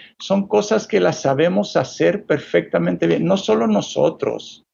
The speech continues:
son cosas que se saben hacer, ¿no? O sea, necesitamos un poco de voluntad política y decir, "Sí se puede lograr que estas familias encuentren condiciones de desarrollo en sus lugares".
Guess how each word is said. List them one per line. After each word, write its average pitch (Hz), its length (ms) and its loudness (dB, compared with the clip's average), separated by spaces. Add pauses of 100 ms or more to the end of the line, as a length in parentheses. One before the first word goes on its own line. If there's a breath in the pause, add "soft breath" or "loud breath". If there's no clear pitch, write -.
(200)
son 170 200 0
cosas 208 340 2
que 196 120 2
se - 140 0
saben 175 500 2
hacer, 113 300 -6
¿no? 110 100 -4
O - 20 -10
sea, 139 160 -4
necesitamos 131 560 0
un - 160 0
poco 170 320 2
de 76 60 4
voluntad 123 540 0
política - 720 0 (380 loud breath)
y 131 80 0
decir, 131 480 0
"Sí - 240 -2
se 165 180 -2
puede 185 420 2
lograr 110 520 0
que 135 80 -2
estas 135 260 -4
familias 127 640 0 (840 soft breath)
encuentren 131 840 2
condiciones 127 680 0
de 127 120 2
desarrollo 120 560 0
en 123 60 -2
sus - 180 -6
lugares". 104 400 0